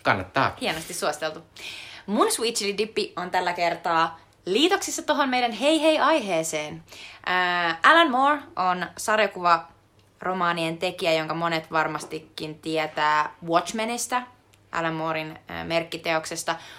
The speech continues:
Speaker 2: Moore on tehnyt paljon, paljon loistavaa sarjakuvaa, sarjakuvaromaaneja, ja yksin ikään kuin tällaisista magnum opuksista on nimeltään Lost Girls. Hän teki sen yhdessä tällaisen sarjakuvataiteilijan Melinda Gebbin kanssa,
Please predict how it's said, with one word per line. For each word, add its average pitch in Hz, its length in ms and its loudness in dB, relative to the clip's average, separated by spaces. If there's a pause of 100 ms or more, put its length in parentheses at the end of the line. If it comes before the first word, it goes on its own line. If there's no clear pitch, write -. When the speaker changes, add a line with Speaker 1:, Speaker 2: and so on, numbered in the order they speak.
(240)
Speaker 2:
Moore 240 400 4
on 226 140 2
tehnyt 208 360 0 (260)
paljon, 185 600 4
paljon 170 380 2
loistavaa 165 460 0
sarjakuvaa, 156 640 -4
sarjakuvaromaaneja, 151 920 -4
ja 151 140 -2
yksin 196 480 -6 (520)
ikään 202 260 0
kuin 185 160 -6
tällaisista 180 460 -2
magnum 196 500 0
opuksista 165 840 -4 (600)
on 185 160 -2
nimeltään 175 540 -2
Lost 180 340 -2
Girls. 185 420 2 (200)
Hän 170 220 -4
teki 175 200 -2
sen 170 220 -4
yhdessä 180 420 -2
tällaisen 160 400 -4
sarjakuvataiteilijan 160 760 0
Melinda 170 340 -2
Gebbin 165 380 -2
kanssa, 151 440 -4